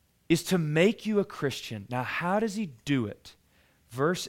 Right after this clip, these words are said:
eighteen. Your version, mine says, um, "He brought us forth in the exercise of his will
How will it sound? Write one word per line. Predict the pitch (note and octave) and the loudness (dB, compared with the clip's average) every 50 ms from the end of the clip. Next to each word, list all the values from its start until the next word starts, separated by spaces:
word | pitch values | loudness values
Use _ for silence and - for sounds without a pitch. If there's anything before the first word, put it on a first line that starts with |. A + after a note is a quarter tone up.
| - - | -2 0
eighteen. | D3+ D3+ D3+ D3 - - - C3 A#2 G#2+ G2 F#2 - _ _ _ _ _ _ _ _ _ _ _ _ | 2 2 2 -2 -6 -6 -4 -4 -4 -4 -4 -8 -12 _ _ _ _ _ _ _ _ _ _ _ _
Your | - C3 E3 G3 | 0 2 2 2
version, | F#3 F#3 G3+ G3+ G3+ F#3 G3+ | 4 4 4 4 4 2 0
mine | D#3 D3+ E3 F3+ G3 | 0 2 2 2 2
says, | - - G#3+ F#3 E3 - - - _ _ _ _ _ _ _ | 2 4 2 2 2 0 -8 -14 _ _ _ _ _ _ _
um, | C3 C#3+ C#3+ C3+ B2+ B2 A#2+ A2+ A2+ A2+ - _ _ _ _ _ | 6 8 8 8 6 4 0 -2 -6 -10 -14 _ _ _ _ _
"He | - C#3+ | -8 -6
brought | C#3 A2+ A#2+ B2+ C3+ C#3+ E3+ G3 | -6 -6 -2 2 6 6 6 6
us | A3 A3 - - | 4 2 0 -4
forth | - - - D#3 D3+ C#3+ C#3+ D3 D3 - | -12 -14 -8 -4 -2 0 0 0 -2 -4
in | B2 | -6
the | A#2 A#2 | -4 -4
exercise | C3 - - F3 D#3 D#3+ D#3+ E3+ E3+ | -4 -4 -4 -4 -4 -4 -4 -6 -6
of | E3+ D#3+ | -6 -6
his | E3+ D#3+ C#3 | -8 -10 -10
will | A#2+ G#2+ A#2 A2+ A2+ A2 A2 A2+ | -10 -6 -4 -2 -2 -2 -4 -6